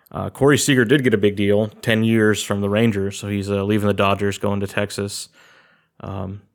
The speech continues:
it's good for Texas. They're, they're bad. They need good players. Uh, but the Dodgers did replace him with Freddie Freeman on a six-year deal.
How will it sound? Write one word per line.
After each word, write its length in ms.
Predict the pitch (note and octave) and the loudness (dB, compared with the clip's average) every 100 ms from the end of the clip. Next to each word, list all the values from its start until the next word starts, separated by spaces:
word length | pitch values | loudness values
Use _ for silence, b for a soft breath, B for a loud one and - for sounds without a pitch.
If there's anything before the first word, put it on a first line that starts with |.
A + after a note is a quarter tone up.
| _ _ _ - | _ _ _ -10
it's 100 | - | -2
good 120 | A#2 | -2
for 80 | G#2 | 0
Texas. 440 | A2+ - A2+ - | -2 -2 -6 -8
They're, 180 | G#2 G#2 | -4 -2
they're 140 | G#2 | -2
bad. 300 | G2 G2+ G#2 | 0 0 0
They 100 | G#2 | 0
need 160 | G2+ G2 | -2 -2
good 180 | G#2+ - | -6 -4
players. 460 | G2+ G#2+ A#2 - _ b b b b b b - | -2 -2 -6 -12 _ b b b b b b -12
Uh, 220 | G2+ G2+ | -6 -4
but 100 | G#2+ | -2
the 60 | A2 | 2
Dodgers 360 | A#2 A#2 A2 | 4 4 2
did 240 | A#2+ A#2 A#2+ | 0 -2 0
replace 380 | G#2+ A2 G#2 | 2 2 2
him 60 | B2+ | 0
with 100 | G#2 | -2
Freddie 320 | - A2 G#2+ | 0 2 2
Freeman 560 | G2 G#2+ G#2 A#2 C3 A#2+ _ _ _ - | 0 -2 0 -2 -4 -10 _ _ _ -10
on 120 | G2 | -8
a 60 | |
six-year 380 | - A#2 - A2 | -6 -6 -4 -4
deal. 400 | G2+ G#2+ A2 B2 | -2 0 2 0